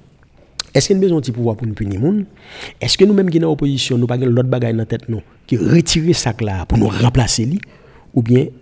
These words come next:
est-ce que nous voulons construire un pays pour nous tous ? Là, ça, nous pas qu'à faire pour contre nous. Aucun secteur pas qu'à faire pour contre lui. C'est ensemble pour nous faire parce que c'est pas une entreprise nationale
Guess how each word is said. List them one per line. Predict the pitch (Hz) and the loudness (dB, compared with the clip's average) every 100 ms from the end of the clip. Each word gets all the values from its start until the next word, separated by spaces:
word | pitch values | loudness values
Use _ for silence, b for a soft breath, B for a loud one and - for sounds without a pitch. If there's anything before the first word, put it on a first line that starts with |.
| - | -2
est-ce | 117 - | -2 2
que | |
nous | 117 | 0
voulons | 101 | 0
construire | - 104 - - 95 | -2 -2 0 -2 -4
un | 98 | -4
pays | 104 98 101 | -4 -4 -2
pour | 90 | -2
nous | 76 | -2
tous ? | - - - - _ _ _ _ _ _ _ _ _ - | -2 -4 -4 -10 _ _ _ _ _ _ _ _ _ -10
Là, | 95 | -6
ça, | 95 127 156 165 - - _ _ - | -2 0 0 -4 -8 -20 _ _ -6
nous | 107 | -4
pas | 107 | -4
qu'à | - | -6
faire | 104 | -8
pour | 85 - | -6 -6
contre | - - | -8 -12
nous. | - - - | -12 -14 -6
Aucun | 117 - | -2 2
secteur | 131 131 - 127 | 2 0 0 -2
pas | 117 | -2
qu'à | 104 | -6
faire | 98 | -8
pour | 76 | -10
contre | - 82 | -12 -12
lui. | - - | -12 -12
C'est | - 98 | -8 -6
ensemble | - 123 | 0 2
pour | 147 | 2
nous | 180 | 2
faire | 233 | 2
parce | 113 | 0
que | 107 | 0
c'est | |
pas | 107 | 0
une | 110 | 0
entreprise | 110 107 104 104 85 | 0 -2 -4 -4 -4
nationale | 113 - 107 104 92 - | -4 -2 -4 -4 -6 -10